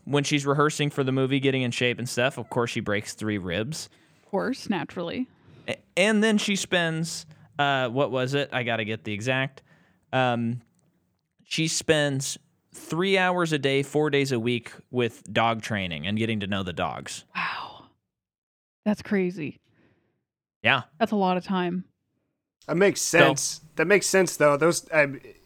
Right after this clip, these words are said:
Speaker 3: you get those dogs trained like that. I mean,
Speaker 2: Yeah.
Speaker 3: do-, doing all those stunts at, you know, as a dog, like, that. Those scenes were really fun. We'll get to it, but those scenes were really fun for me with the dogs. That
Speaker 2: Yeah.
Speaker 3: is.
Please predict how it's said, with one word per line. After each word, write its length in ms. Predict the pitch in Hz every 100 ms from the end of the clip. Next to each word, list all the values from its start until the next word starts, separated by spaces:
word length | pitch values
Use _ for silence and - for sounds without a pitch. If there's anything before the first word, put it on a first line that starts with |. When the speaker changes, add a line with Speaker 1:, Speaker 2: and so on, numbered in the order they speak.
| -
Speaker 3:
you 120 | 160
get 180 | 185 -
those 220 | 156 139
dogs 340 | 151 151 139
trained 300 | - 139 147
like 200 | 147 147
that. 360 | 151 156 156 - _ -
I 120 | 127
mean, 380 | 139 127 110 107 - _ _ -
Speaker 2:
Yeah. 180 | 214 190
Speaker 3:
do-, 180 | 196 202
doing 340 | 147 190 190
all 120 | 170
those 220 | 170 165 -
stunts 560 | - - 151 170 165 -
at, 180 | 151 - _
you 80 | 151
know, 40 | -
as 200 | 147 135
a 40 |
dog, 560 | 120 - 143 151 170 180
like, 340 | 156 127 - - _ _ _ _ _ _ _ _ _ 170
that. 220 | 208 175
Those 240 | 202 233
scenes 260 | - 226 170
were 120 | 185
really 300 | 170 170 156
fun. 280 | - 135 131
We'll 120 | 220
get 220 | 190 208 208
to 160 | 220
it, 100 | 214
but 100 | -
those 180 | 165 170
scenes 520 | 170 175 151 123 - - _ 202 220 220
were 160 | 156
really 260 | 147 156 143
fun 280 | - 135 113
for 120 | 117
me 120 | 113 101 _ _ _ _ _ _ _ _ _ 156
with 120 | 143
the 60 |
dogs. 360 | 139 131 95 -
That 60 | -
Speaker 2:
Yeah. 100 | 175
Speaker 3:
is. 200 | -